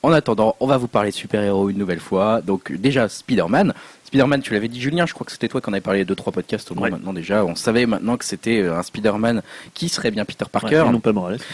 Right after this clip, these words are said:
Speaker 1: Et non pas Morales, qui serait sans doute un lycéen. Je crois que t'en avais déjà parlé de ça, de
Speaker 2: Ouais,
Speaker 1: son
Speaker 2: euh,
Speaker 1: âge.
Speaker 2: je, peut-être pas, ouais, mais qui serait plus jeune, ouais,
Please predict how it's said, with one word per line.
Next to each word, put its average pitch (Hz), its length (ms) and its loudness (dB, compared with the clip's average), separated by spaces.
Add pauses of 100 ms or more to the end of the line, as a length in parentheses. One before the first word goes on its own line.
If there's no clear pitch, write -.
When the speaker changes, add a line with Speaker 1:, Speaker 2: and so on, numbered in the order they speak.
(440)
Speaker 1:
Et 123 60 6
non 113 100 2
pas 98 120 -4
Morales, 95 520 2 (120)
qui - 100 -8
serait 131 360 -2 (120)
sans - 240 -4
doute 156 160 2
un 127 80 4
lycéen. 143 340 2
Je 208 80 0
crois 120 120 -2
que - 40 -18
t'en 107 80 0
avais 101 120 2
déjà 110 200 0
parlé 147 220 2
de - 80 -10
ça, 160 140 0
de 190 60 2
Speaker 2:
Ouais, 123 60 0
Speaker 1:
son 123 60 4
Speaker 2:
euh, 135 480 6
Speaker 1:
âge. - 60 2
Speaker 2:
je, 131 140 0
peut-être 135 280 -4
pas, 143 120 4
ouais, 139 120 6
mais 139 140 0
qui - 80 -16
serait - 140 -8
plus 131 160 -8
jeune, 139 140 -4
ouais, 117 160 -2